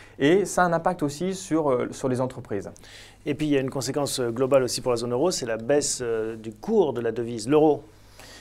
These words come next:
Speaker 1: Alors ça, c'est, c'est l'effet secondaire qui est très favorable. Euh, on n'ose pas dire que c'est l'objectif de la B C E, hein. L'objectif,
Speaker 2: Mm.
Speaker 1: c'est de faire baisser l'inflation, mais, euh, on
Speaker 2: Il y a
Speaker 1: sent
Speaker 2: aussi
Speaker 1: bien
Speaker 2: ça
Speaker 1: que,
Speaker 2: en arrière-pensée,
Speaker 1: ouais, en
Speaker 2: hein.
Speaker 1: arrière-pensée, on sent bien que ça fait plaisir à tout le monde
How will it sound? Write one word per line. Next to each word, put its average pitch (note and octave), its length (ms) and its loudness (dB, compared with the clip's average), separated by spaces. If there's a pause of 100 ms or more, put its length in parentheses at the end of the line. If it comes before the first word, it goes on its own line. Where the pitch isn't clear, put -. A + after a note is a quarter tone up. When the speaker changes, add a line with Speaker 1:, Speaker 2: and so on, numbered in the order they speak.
(180)
Speaker 1:
Alors C#3+ 160 8
ça, F#3+ 180 10
c'est, A#2+ 600 4
c'est - 220 0
l'effet C#3 240 8
secondaire D3 580 2
qui - 120 -8
est A2 160 -4
très C3 180 -4
favorable. B2 580 2 (400)
Euh, A2+ 320 0
on A#2+ 80 -2
n'ose C3+ 160 0
pas C#3+ 120 2
dire D#3+ 200 2
que C3+ 100 -4
c'est C#3+ 120 -2
l'objectif C3 420 0
de A#2+ 80 2
la A2+ 60 2
B A2 120 -2
C A2+ 160 -6
E, D3+ 120 0
hein. A#2 40 -2
L'objectif, A#2+ 460 -2
Speaker 2:
Mm. - 20 -10
Speaker 1:
c'est D3 120 2
de D#3 80 6
faire D3+ 200 6
baisser C#3 300 2
l'inflation, C#3+ 600 0
mais, A#2+ 200 0 (500)
euh, A#2+ 260 4
on D3+ 80 0
Speaker 2:
Il C3 60 4
y - 20 6
a C3 40 6
Speaker 1:
sent C#3+ 60 8
Speaker 2:
aussi D#3 140 6
Speaker 1:
bien E3+ 160 10
Speaker 2:
ça E3 120 12
Speaker 1:
que, D#3+ 60 12
Speaker 2:
en C#3+ 140 12
arrière-pensée, C#3+ 680 8
Speaker 1:
ouais, B2+ 80 4
en C#3+ 80 4
Speaker 2:
hein. D3 80 6
Speaker 1:
arrière-pensée, D#3 520 6
on D3 100 4
sent D3 200 4
bien E3 280 6
que C3+ 440 6 (180)
ça C3+ 160 2
fait C#3 140 0
plaisir D#3 320 4
à C#3 80 4
tout D3 140 -4
le D3+ 80 2
monde D#3 320 2